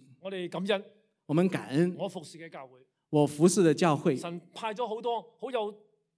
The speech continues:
Speaker 1: 植堂心志嘅同工嚟到我哋當中。
Speaker 2: 神派遣了很多有植堂心志的同工在我們當中。
Speaker 1: 我哋國語堂嘅同工啊，董傳道。
Speaker 2: 我們國語堂的同工董傳道。
Speaker 1: 佢喺我哋教會做得好地地㗎。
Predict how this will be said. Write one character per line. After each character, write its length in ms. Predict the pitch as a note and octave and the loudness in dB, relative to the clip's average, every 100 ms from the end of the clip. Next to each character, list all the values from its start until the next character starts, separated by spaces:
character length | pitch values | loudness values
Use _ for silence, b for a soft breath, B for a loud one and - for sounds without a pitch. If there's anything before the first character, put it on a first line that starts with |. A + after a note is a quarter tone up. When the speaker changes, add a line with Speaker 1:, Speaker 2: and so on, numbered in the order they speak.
| _ | _
Speaker 1:
植 80 | A#3+ - _ | -10 -10 _
堂 300 | - E3 D#3+ | -4 -4 -2
心 240 | A3 C#4 A#3 | -4 -4 -6
志 120 | G3 F#3+ | -10 -10
嘅 80 | G3 | -10
同 240 | D#3 D#3 | -10 -6
工 180 | A#3 A3 | -6 -4
嚟 100 | E3+ | -6
到 60 | E3+ | -8
我 140 | F3 | -10
哋 40 | F3 | -10
當 180 | G#3 | -8
中。 180 | G3+ G3+ - b b b | -6 -8 -10 b b b
Speaker 2:
神 280 | - G3+ A#3 | 4 6 6
派 200 | A#3 C4 | 6 6
遣 180 | G#3 G#3+ | 6 4
了 100 | F3 F#3+ | 4 4
很 180 | E3+ E3 | 2 4
多 160 | A3 | 6
有 220 | G#3+ E3+ E3 | 8 6 6
植 240 | - G#3 | 2 2
堂 220 | A3+ G3+ | 4 4
心 300 | G3+ - C#4 | 4 4 6
志 140 | C4+ A#3+ | 4 2
的 100 | F#3+ | 0
同 180 | F#3+ F3 | 2 2
工 180 | G3 G3 | 2 4
在 240 | A3 F#3+ | 2 4
我 100 | D3+ | 2
們 80 | C3+ | 2
當 180 | D3+ D#3+ | 2 2
中。 240 | D#3+ D#3 E3 D#3+ | 2 0 0 -10
Speaker 1:
我 100 | F3 | -8
哋 100 | G3 | -8
國 180 | F3+ F#3+ | -4 -4
語 80 | F3+ | -4
堂 260 | E3 C#3+ D3 | -4 -6 -8
嘅 260 | F3 E3+ | -10 -10
同 180 | E3 C#3+ | -12 -8
工 220 | A3 A3+ | -6 -6
啊， 180 | G#3+ D3 | -8 -14
董 180 | C#3+ D3+ | -12 -12
傳 160 | F#3+ C#3+ | -12 -10
道。 220 | E3+ D#3+ - _ B C4+ | -6 -8 -10 _ B -8
Speaker 2:
我 80 | D#3+ | 0
們 400 | F#3 G#3+ A#3 A#3 A3+ | 4 6 6 2 2
國 180 | F#3 | 6
語 120 | A3+ A#3 | 6 6
堂 240 | G3 E3+ | 4 4
的 180 | F#3 F3+ | 2 2
同 280 | F3 F3 G3 | 2 2 6
工 220 | G#3+ A3 | 8 8
董 220 | G#3+ D3+ | 4 0
傳 220 | D3 D#3+ G3+ | 0 2 4
道。 240 | G#3+ D3 - _ | 4 2 -6 _
Speaker 1:
佢 100 | F#3 G3 | -14 -12
喺 60 | |
我 80 | G#3 | -12
哋 80 | F3 | -10
教 160 | F3+ E3+ | -6 -2
會 100 | F#3+ | -2
做 140 | E3 | 0
得 100 | D3 | -2
好 140 | C#3 E3 | -2 -4
地 120 | C#3 | -6
地 80 | C3 | -8
㗎。 120 | A#2 | -14